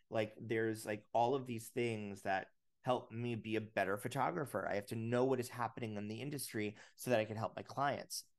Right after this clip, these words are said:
I know I have to know what's happening in the industry so that I can produce certain projects in the cross-pollinating way. And all of those other hyphens work their magic in the cross-pollinating efforts.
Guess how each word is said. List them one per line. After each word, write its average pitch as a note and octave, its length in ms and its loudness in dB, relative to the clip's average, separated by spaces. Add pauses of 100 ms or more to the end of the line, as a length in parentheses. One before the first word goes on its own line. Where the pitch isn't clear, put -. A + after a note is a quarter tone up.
(560)
I A#2+ 60 -2
know B2+ 260 0
I A2+ 60 2
have A2+ 100 0
to B2+ 80 -6
know A#2+ 120 2
what's A#2+ 120 -2
happening A2+ 260 -2
in A2+ 60 -4
the B2 140 -4
industry B2 400 -2
so A2 140 -6
that A2 100 2
I G#2+ 60 -2
can G#2+ 140 -6
produce C3 460 -2
certain A2+ 220 -6
projects F#2 460 -2 (320)
in A2+ 120 -2
the A2+ 100 0
cross-pollinating A#2 840 -2
way. - 260 -14
And B2+ 120 -4
all D#3+ 220 0
of F3 80 -2
those C3+ 140 -2
other B2 160 -2
hyphens C3 600 -4 (920)
work B2+ 380 6
their B2+ 200 6
magic C3 540 0
in A2+ 200 0
the G#2+ 60 -2
cross-pollinating G#2 1080 0 (120)
efforts. C3 640 -2